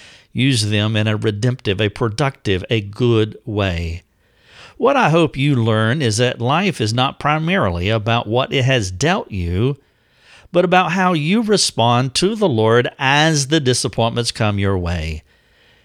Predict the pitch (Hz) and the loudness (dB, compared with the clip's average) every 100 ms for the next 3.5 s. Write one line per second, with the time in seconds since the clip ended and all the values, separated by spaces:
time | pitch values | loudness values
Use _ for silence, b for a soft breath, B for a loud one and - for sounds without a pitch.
0 | b - 127 139 170 110 90 85 101 113 | b -2 0 0 0 0 -2 -2 -2 -2
1 | - 90 98 - _ b b b b 98 | -4 -6 -8 -12 _ b b b b -2
2 | 92 85 123 117 120 120 123 131 123 98 | -2 0 0 2 0 0 -2 -2 -2 -2
3 | 90 82 90 - - | -2 -4 -6 -6 -6